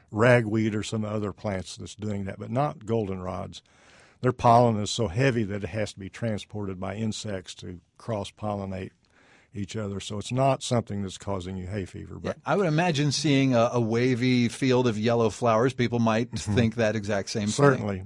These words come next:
Speaker 1: yeah. And you can still see commercials on T V f-, when they're talking about allergy medication showing goldenrods, but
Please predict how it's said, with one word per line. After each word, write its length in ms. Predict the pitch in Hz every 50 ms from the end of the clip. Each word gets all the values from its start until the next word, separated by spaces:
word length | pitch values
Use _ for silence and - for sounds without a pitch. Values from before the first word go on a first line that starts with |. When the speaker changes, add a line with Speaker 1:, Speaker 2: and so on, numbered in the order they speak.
| 113 117
Speaker 1:
yeah. 220 | 107 107 104 101 107 117
And 160 | 113 120 131
you 80 | 139
can 120 | - - 107
still 260 | - - 123 117 104
see 180 | - - 117 -
commercials 540 | - - 113 113 113 107 - 113 104 95
on 220 | 110 110 107 104 98
T 240 | - 117 113 104 101
V 260 | 110 123 123 107 104
f-, 140 | 98 - - - _ _ - - - _ -
when 120 | 113 113
they're 80 | 107 101
talking 380 | - 113 117 120 - 113 107
about 260 | 101 98 107 107 101
allergy 420 | 101 110 117 120 117 104 92 - 107
medication 640 | 101 101 101 98 95 - 110 101 98 - 110 104
showing 580 | - - - 110 107 104 98 98 95 - - - _ _ _ _ _ _ _ _ _ _ _ - -
goldenrods, 680 | 110 113 117 110 104 98 90 87 87 92 92 85 -
but 140 | - -